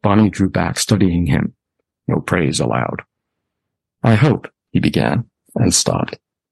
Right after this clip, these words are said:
He had to ask. "I hope taking care of, I hope you didn't ignore your own life."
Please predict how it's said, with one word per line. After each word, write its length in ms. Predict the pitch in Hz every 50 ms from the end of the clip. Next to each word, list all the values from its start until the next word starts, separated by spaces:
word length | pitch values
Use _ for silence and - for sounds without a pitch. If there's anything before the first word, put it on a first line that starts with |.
| _ _
He 100 | - -
had 180 | - 87 85 -
to 80 | -
ask. 380 | - 87 - - - - - - _ _ _ _ _ _ _ _ _ _ _ _ _ _ _ _ _ _ _ _ -
"I 180 | 131 131 143
hope 180 | 170 180 175 -
taking 340 | - 151 131 127 - 131 123
care 320 | - - - 131 120 120
of, 360 | 113 110 110 101 92 - - - - - - _ _ _ - - -
I 380 | - 156 160 165 170 - 160 151
hope 220 | 165 165 151 -
you 100 | 147 139
didn't 240 | 131 135 120 120 113
ignore 320 | 113 110 107 107 117 127
your 180 | 101 90 92 95
own 120 | 92 92
life." 340 | 90 92 95 85 69 -